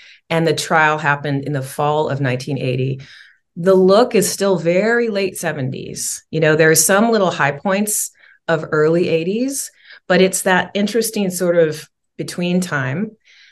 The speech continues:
that design-wise is very challenging, because I think people expect a certain look. You know, when you hear that a show is set in the early eighties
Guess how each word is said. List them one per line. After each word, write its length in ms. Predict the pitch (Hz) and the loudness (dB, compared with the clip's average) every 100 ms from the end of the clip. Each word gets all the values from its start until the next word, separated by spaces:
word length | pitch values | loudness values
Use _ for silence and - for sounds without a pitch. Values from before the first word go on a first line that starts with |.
| _ | _
that 220 | 170 165 | 0 0
design-wise 680 | 175 170 190 220 208 165 151 | 0 0 2 2 2 0 0
is 120 | 147 | -4
very 180 | 156 151 | -4 -4
challenging, 600 | 147 160 160 165 147 127 | -4 -4 -2 -2 -2 -4
because 540 | 131 131 139 131 131 - | -4 -4 -2 -2 -2 -4
I 80 | 143 | -6
think 260 | 151 143 - - - | -4 -4 -6 -16 -4
people 520 | 175 175 175 151 147 - - _ | -2 2 2 2 -2 -12 -20 _
expect 600 | 175 170 - - 160 156 | -4 0 0 2 0 0
a 60 | 185 | -4
certain 400 | 180 - - 147 | -2 -2 -2 -2
look. 360 | 135 143 - - | -2 -2 -6 -10
You 120 | 165 | -4
know, 220 | 156 160 | 0 0
when 220 | 165 156 | 0 -2
you 140 | 156 147 | -2 -4
hear 600 | 147 151 143 139 135 - - _ | -2 0 2 2 0 -6 -20 _
that 120 | 151 | -4
a 40 | 151 | -4
show 360 | - 151 147 | -2 -2 -2
is 200 | 139 139 | -2 -4
set 360 | - 143 127 - _ _ _ _ _ | -4 -4 -4 -8 _ _ _ _ _
in 160 | 160 147 | -6 -4
the 140 | 135 | -4
early 300 | 156 151 151 | -2 -2 0
eighties 760 | - 151 135 117 196 202 - | -2 -2 -2 -4 -4 -6 -8